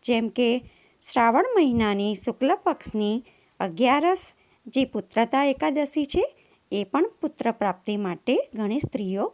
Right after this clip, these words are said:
કરે છે. મિત્રો, પુત્ર પ્રાપ્તિ માટે સ્ત્રીઓ આ વ્રત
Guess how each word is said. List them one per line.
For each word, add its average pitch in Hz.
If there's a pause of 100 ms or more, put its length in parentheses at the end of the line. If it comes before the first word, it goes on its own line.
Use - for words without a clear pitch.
(120)
કરે 175
છે. 165 (800)
મિત્રો, 269 (500)
પુત્ર 330
પ્રાપ્તિ 302
માટે 254
સ્ત્રીઓ 240
આ 220
વ્રત 262